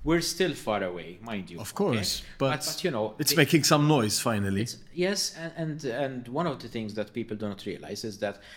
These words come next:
Speaker 1: the, um, the Vision Pro, and there are others, but, you know, that is the
Speaker 2: Yeah,
Speaker 1: highest
Speaker 2: yeah.
Speaker 1: quality at the
Speaker 2: Yeah.
Speaker 1: moment. The Vision Pro offers mixed reality.
Speaker 2: Mm-hmm.
Speaker 1: So what this means is that essentially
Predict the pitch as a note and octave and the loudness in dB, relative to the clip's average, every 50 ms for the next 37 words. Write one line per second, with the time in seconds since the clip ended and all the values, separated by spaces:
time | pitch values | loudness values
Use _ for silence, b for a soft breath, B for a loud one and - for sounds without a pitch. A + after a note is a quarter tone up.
0 | B B B B - - A#2 A2+ A2 G#2+ G#2 G#2 G#2 G2 - - - - - - | B B B B -10 -2 0 0 2 2 2 0 -2 -2 -4 -8 -14 -18 -12 -6
1 | G#2+ A2 G#2 G2+ G2+ G2 G2 F#2+ F#2+ F#2+ G2 G#2+ G#2+ A#2 C3 A2+ A2 G#2+ G2+ G2 | -4 -4 -2 -2 -2 -4 -4 -4 -6 -6 -4 -4 -4 -4 -4 -4 -2 -4 -4 -6
2 | - - A#2+ G#2+ F2+ - F#2 G#2+ A2 - - - A2+ G#2 G2 G#2 G#2 A#2 B2 C3+ | -6 -4 -2 -2 -2 -2 -6 -8 -8 -10 -14 -10 -8 -2 -2 2 2 4 4 2
3 | A2+ F#2+ F#2 F2+ F2 F2+ G#2 F#2+ - - G#2 F#2 F2+ F2+ F2+ F#2 G#2 G#2+ G#2 - | 2 0 -4 -8 -8 -8 -8 -8 -8 -8 -8 -8 -8 -8 -10 -6 -8 -8 -6 -6
4 | G#2 F#2+ A2 G2+ G2 A2+ A2+ A2+ A2 A2 A2 A2+ A2 A2 A#2 A2+ G#2 G2+ G2 - | -10 -8 -6 -4 0 2 2 4 4 2 2 0 0 -2 0 0 0 0 0 0
5 | A2 G#2 - - A2 A2 G2+ F#2 E2+ E2 F2+ A2+ B2+ - B B B B B B | -2 -2 0 0 0 0 -2 -2 -6 -8 -10 -10 -10 -12 B B B B B B
6 | B - B2+ A#2+ D#3+ F3+ D#3+ B2 A2 G#2 G#2+ A2 B2 A#2+ G2+ B2 A2+ - C3 C3 | B -6 -4 -2 -2 0 0 -2 -2 0 0 0 0 0 -2 -6 -2 0 -2 -2
7 | B2+ - - A#2+ G#2+ - - - - G#2 G#2 G#2 G2+ G2 F#2 E2+ - - E2 D#2+ | -2 -4 -6 -6 -6 -6 -8 -10 -6 -2 0 0 0 0 -4 -8 -10 -12 -10 -4
8 | C3 B2 G2+ F#2+ G#2+ - G#2+ G2+ G2+ F#2+ F#2 - A2 G#2+ G#2+ A#2+ A2 - - D#3+ | -2 -2 -2 -2 -2 -2 -2 -2 -2 -4 -4 -4 -4 -2 -2 -2 -4 -2 -4 -4
9 | D3 A2+ - - G2+ G2 A2 G2+ - G#2+ G2+ - - A#2 A2 G2 - - F2+ F2 | -4 -4 -6 -8 -8 -6 -6 -6 -4 -6 -6 -4 -4 -4 -4 -4 -6 -6 -6 -6
10 | F#2 F2 | -8 -10